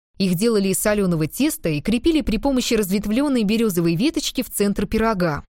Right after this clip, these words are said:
Веточка символизировала собой мировое дерево, и во время выпекания пирога надо было постоянно следить, чтобы фигурки жениха и невесты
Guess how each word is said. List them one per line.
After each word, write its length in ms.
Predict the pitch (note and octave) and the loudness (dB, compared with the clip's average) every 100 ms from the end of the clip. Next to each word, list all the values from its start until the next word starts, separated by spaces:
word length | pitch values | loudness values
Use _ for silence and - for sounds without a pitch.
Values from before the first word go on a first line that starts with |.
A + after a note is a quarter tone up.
| _ _ | _ _
Веточка 480 | D#3+ A3+ D#4 - B3 | -2 0 0 -2 -4
символизировала 800 | - G#3+ A3 A3 A3 A3 G#3 G#3 | -2 0 2 0 0 0 0 0
собой 380 | - G#3 G#3+ F#3+ | 0 0 2 2
мировое 480 | G3 G#3 F#3+ E3+ | 2 2 2 0
дерево, 480 | C#3+ F3+ C4+ G#3 F3 - - | 0 0 0 2 -2 -4 -4
и 80 | G#3 | 2
во 140 | A#3+ | 2
время 200 | C#4+ D#4 | 2 2
выпекания 560 | B3 A#3+ C4 B3+ G#3+ G3+ | 0 0 0 2 2 2
пирога 420 | A3 A3+ A#3 D#4 | 2 0 2 0
надо 180 | C#4 A#3+ | 2 0
было 200 | A3+ A#3+ | 0 0
постоянно 520 | A3+ - B3 C#4 D4 | -2 -2 -2 0 -2
следить, 500 | - C#4+ A#3+ B3 - - | -2 -2 0 0 -2 -6
чтобы 260 | - F3 | -2 0
фигурки 440 | E3 E3 G#3+ A#3+ F#3+ | 0 0 -2 -2 -2
жениха 380 | F#3 F#3+ E3+ | 0 0 0
и 80 | F3 | 0
невесты 560 | D#3+ E3+ A3+ D4 - | 2 2 0 -2 -2